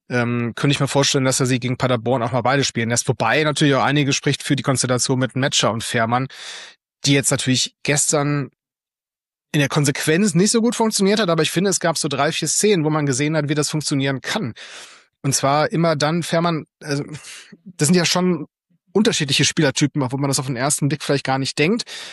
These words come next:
aber, äh, schon Fährmann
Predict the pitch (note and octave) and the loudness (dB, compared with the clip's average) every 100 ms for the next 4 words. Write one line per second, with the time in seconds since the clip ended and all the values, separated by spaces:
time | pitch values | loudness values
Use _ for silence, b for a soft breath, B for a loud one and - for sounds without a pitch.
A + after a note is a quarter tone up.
0 | B - A#2+ C#3 C#3+ B2 _ - D3 D3 | B -6 0 2 2 -2 _ -10 -6 -2
1 | C#3+ E3 E3+ D#3+ E3 B B B _ _ | 0 0 0 0 -4 B B B _ _
2 | _ _ _ _ - - E3 F#3+ F3 | _ _ _ _ -10 0 2 2 0